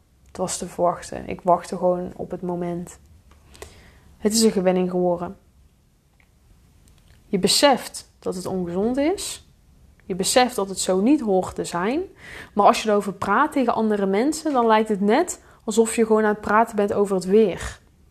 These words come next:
Of over welke kleren je straks gaat kopen in de winkel. Totdat iemand tegen je zegt: "Het is niet normaal, hè? Het is niet gezond, hè?"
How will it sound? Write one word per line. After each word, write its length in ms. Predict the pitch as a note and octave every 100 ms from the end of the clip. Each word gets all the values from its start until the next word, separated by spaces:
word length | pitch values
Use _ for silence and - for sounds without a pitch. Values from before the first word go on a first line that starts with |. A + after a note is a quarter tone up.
| _ _ -
Of 100 | F#3+
over 420 | G3 G3+ G3 F#3+
welke 240 | F#3+ G3 -
kleren 420 | - G#3+ A3+ A3
je 80 | F#3
straks 280 | F3+ F#3 -
gaat 140 | F#3
kopen 380 | - F#3+ F#3+ F3+
in 60 | F3
de 60 |
winkel. 480 | G3 A#3 F3 E3 - _ _ _ _ _ _ _ - _ _
Totdat 280 | E4+ F4
iemand 280 | - A3 G3+
tegen 300 | G3+ F#3+ F#3
je 60 | F#3+
zegt: 380 | F#3+ F#3 F#3 - _ _ _
"Het 100 | G#3+
is 120 | -
niet 160 | A3+
normaal, 480 | G3+ G3 A#3+ G#3+ C#3+
hè? 100 | D#3+
Het 100 | C#4+ - _ _ _ _ _
is 100 | -
niet 180 | A#3 A3+
gezond, 420 | G3 C4+ D#4+ B3+
hè?" 200 | F3+ G#3